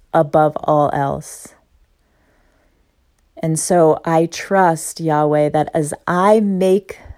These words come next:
the decision today and I step forward and move forward in this, that you are going to direct my steps.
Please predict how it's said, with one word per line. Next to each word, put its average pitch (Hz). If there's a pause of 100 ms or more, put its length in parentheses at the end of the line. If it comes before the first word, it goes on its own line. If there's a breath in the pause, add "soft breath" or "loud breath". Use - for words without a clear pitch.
(140 soft breath)
the 185
decision 160
today 147 (1400 soft breath)
and 160
I 196 (1300)
step 208 (180)
forward 180
and 151
move 175
forward 165
in 160
this, - (720)
that -
you 165 (220)
are 160
going 156
to 151
direct 147 (1080)
my 151
steps. -